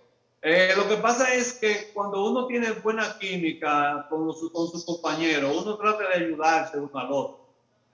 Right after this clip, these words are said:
Entonces, eso era lo que yo hacía junto con mis compañeros, como Junior Novoa, eh, Wilfredo Tejada, Junior Peli, Sammy Sosa, Campuzano, eh, no, perdón, Campuzano era del Licey,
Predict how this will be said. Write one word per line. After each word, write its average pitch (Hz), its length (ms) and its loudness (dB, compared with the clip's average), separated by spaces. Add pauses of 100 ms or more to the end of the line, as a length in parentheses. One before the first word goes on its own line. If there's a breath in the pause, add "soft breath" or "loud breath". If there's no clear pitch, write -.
(140)
Entonces, 208 720 -2
eso 196 260 0
era 208 180 2
lo 190 120 -2
que 175 160 -2
yo 185 120 2
hacía 180 320 0
junto 170 460 -6
con 160 220 -2
mis 156 140 -6
compañeros, 151 840 0 (360)
como 147 280 -2
Junior 170 380 0
Novoa, 151 1080 2
eh, 147 400 -2
Wilfredo 170 520 0
Tejada, 151 1000 0 (340)
Junior 165 420 -2
Peli, 156 760 0
Sammy 156 300 -4 (100)
Sosa, 170 540 2
Campuzano, 160 960 -2 (520)
eh, 156 380 -4
no, 180 180 0
perdón, 165 380 2
Campuzano 165 500 -4
era 165 140 -2
del 156 160 -2
Licey, 143 560 -2